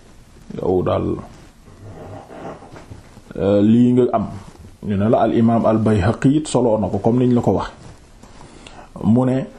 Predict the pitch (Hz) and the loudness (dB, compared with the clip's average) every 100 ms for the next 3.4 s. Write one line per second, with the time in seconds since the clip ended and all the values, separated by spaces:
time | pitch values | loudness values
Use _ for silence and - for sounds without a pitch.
0 | - - - 113 120 123 113 - 147 156 | -20 -20 -6 0 2 2 0 0 0 0
1 | 135 127 131 131 123 131 - 123 117 135 | 2 2 2 0 -2 -4 -2 -2 -2 -2
2 | 139 - 151 151 - 180 156 165 147 139 | -4 0 2 0 -2 0 4 4 4 2
3 | 135 123 110 | 2 2 0